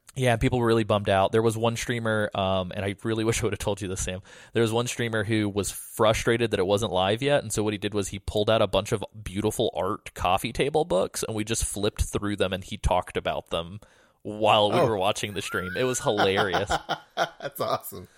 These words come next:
Speaker 1: Um, but
Speaker 2: Was
Speaker 1: yeah,
Speaker 2: it, like,
Speaker 1: so
Speaker 2: Metal Gear art or just art in general?
Speaker 1: No, it was just, like, art in general. He was like,
Speaker 2: That's hilarious.
Speaker 1: and I just,
Speaker 2: Like,
Speaker 1: I
Speaker 2: we're gonna
Speaker 1: Yeah, it was wonderful. I just, like, popped into the text chat and I was like, "You gotta do something with those fucking hundred twenty dollar <laughs> coffee table books." And he was like, "Yep."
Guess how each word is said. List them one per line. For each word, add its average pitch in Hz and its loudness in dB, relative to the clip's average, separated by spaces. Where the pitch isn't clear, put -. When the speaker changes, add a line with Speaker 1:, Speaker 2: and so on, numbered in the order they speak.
Speaker 1:
Um, 127 6
but 127 6
Speaker 2:
Was 165 8
Speaker 1:
yeah, 202 10
Speaker 2:
it, - 6
like, 117 6
Speaker 1:
so 110 4
Speaker 2:
Metal 117 6
Gear 190 0
art 214 2
or 170 -2
just 110 -6
art 98 -2
in 95 -8
general? 92 -4
Speaker 1:
No, 156 8
it - 10
was 117 6
just, 135 2
like, 117 4
art 107 4
in 110 2
general. 104 2
He 113 2
was 110 2
like, 92 4
Speaker 2:
That's 87 -6
hilarious. 85 -10
Speaker 1:
and 123 2
I 120 6
just, 131 0
Speaker 2:
Like, - 0
Speaker 1:
I 107 4
Speaker 2:
we're 104 0
gonna 101 -8
Speaker 1:
Yeah, 113 -4
it - -2
was 104 -4
wonderful. 101 -6
I - 0
just, 127 0
like, 151 6
popped 139 6
into 139 2
the 117 4
text - 2
chat 101 6
and 107 -2
I - 0
was 107 -2
like, 101 -2
"You 120 0
gotta 147 4
do 139 -2
something 156 0
with 113 0
those 104 2
fucking 107 -2
hundred 107 -2
twenty 107 -2
dollar 101 0
<laughs> - -10
coffee 139 0
table 139 4
books." 117 -4
And 104 -10
he 110 -8
was 107 -8
like, - -10
"Yep." 107 -6